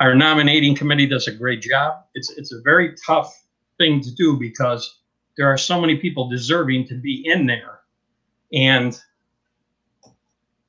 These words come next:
how do you wanna say it? You know, there's a lot of the old timers that have passed away that probably should be in there.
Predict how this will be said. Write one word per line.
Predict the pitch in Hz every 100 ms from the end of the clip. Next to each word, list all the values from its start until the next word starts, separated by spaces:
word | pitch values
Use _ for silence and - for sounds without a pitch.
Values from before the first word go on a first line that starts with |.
| _
how | -
do | 151
you |
wanna | 143 139
say | - 175 135
it? | -
You | 127
know, | 127 120 -
there's | 117
a | 147
lot | 151 180
of | 175
the | 160
old | 170 156
timers | 170 185 156 139
that | 139
have | 123
passed | - 151 139 135
away | 143 151 131 131 -
that | -
probably | 160 170 139
should | - 214 165
be | 123 117
in | 113
there. | 110 -